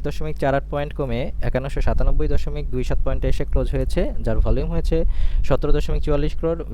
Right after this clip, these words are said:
ভ্যালু ছয়শো ছয় দশমিক তেতাল্লিশ করোড় এবং ট্রেড হয়েছে এক লাখ আশি হাজার চারশো পঞ্চাশ, এ, পঞ্চান্নটি। মার্কেট ট্রেন্ডে আজকে আপ ট্রেন্ডে আছে একশো পাঁচটি স্টক, ডাউন ট্রেন্ডে দুইশো তেত্রিশটি এবং নিউট্রালে আছে আটান্নটি স্টক। মার্কেট সেন্টিমেন্ট বিয়ারিশ। টপ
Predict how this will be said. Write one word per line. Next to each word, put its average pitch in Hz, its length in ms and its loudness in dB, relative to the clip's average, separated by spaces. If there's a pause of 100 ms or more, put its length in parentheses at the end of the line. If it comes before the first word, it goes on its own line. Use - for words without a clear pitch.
ভ্যালু 127 220 0
ছয়শো 131 580 -4
ছয় 131 220 -4
দশমিক 143 280 -6
তেতাল্লিশ 143 360 0
করোড় 165 180 -2
এবং 139 160 0
ট্রেড 127 240 0
হয়েছে 143 220 -2 (160)
এক 117 160 0
লাখ 120 120 2 (380)
আশি 127 180 -2
হাজার 143 200 0
চারশো 135 260 -4 (100)
পঞ্চাশ, 123 280 -4
এ, 120 160 0 (100)
পঞ্চান্নটি। 110 640 -6
মার্কেট 160 240 -4
ট্রেন্ডে 170 220 -4 (180)
আজকে - 300 -4 (540)
আপ - 120 -4
ট্রেন্ডে 139 280 0
আছে 151 180 -2 (320)
একশো - 180 -4 (100)
পাঁচটি 127 220 2 (100)
স্টক, 175 200 -2 (320)
ডাউন 110 240 0
ট্রেন্ডে 127 340 0
দুইশো 123 200 -4 (120)
তেত্রিশটি - 460 0 (180)
এবং 107 180 0 (540)
নিউট্রালে 165 440 0
আছে - 160 -2 (160)
আটান্নটি 110 420 -4
স্টক। 90 180 -4 (520)
মার্কেট 117 280 -2
সেন্টিমেন্ট 147 340 -8 (180)
বিয়ারিশ। 101 340 -2 (440)
টপ 120 120 -2